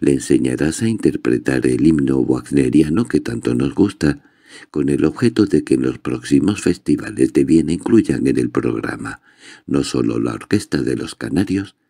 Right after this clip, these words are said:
sino también un solo del Elefante Blanco. La cosa no sería original, pero interesante de todos modos.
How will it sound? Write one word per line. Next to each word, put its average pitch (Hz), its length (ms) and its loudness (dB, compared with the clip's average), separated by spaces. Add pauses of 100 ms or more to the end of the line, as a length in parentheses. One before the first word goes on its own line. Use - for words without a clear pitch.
(280)
sino 62 360 0
también 69 540 0
un 101 180 0
solo 65 600 0 (280)
del - 420 -4
Elefante 60 600 -4
Blanco. - 540 -2 (1400)
La 90 140 -8
cosa - 360 -6 (280)
no 107 140 2
sería 67 340 0
original, 67 640 -2 (280)
pero 69 240 2
interesante 67 760 0
de 60 140 -2
todos 71 360 0
modos. 101 460 -6